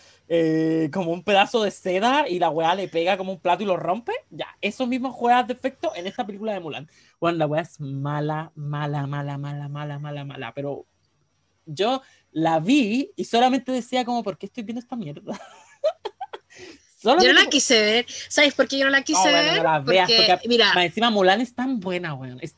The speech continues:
Speaker 1: tan
Speaker 2: mira,
Speaker 1: buena.
Speaker 2: yo fue así, mira, yo El Rey León lo vi cuando chica, obvio, como todo el mundo.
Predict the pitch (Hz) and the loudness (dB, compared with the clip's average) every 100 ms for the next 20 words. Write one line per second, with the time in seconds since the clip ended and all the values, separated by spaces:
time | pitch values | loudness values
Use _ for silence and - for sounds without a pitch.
0 | _ 247 285 254 214 196 233 285 381 453 | _ -2 -2 2 2 4 6 6 6 4
1 | 427 - 277 302 311 214 170 147 123 202 | -2 0 2 2 0 0 0 -2 -2 0
2 | 254 277 285 311 311 202 202 233 269 202 | 0 2 2 4 6 6 2 0 -8 -4
3 | 196 208 233 294 - - 151 - 185 165 | -4 -4 -2 -2 -4 -4 -8 -6 -6 -6
4 | 175 175 202 226 185 127 - | -10 -8 -6 -6 -6 -12 -14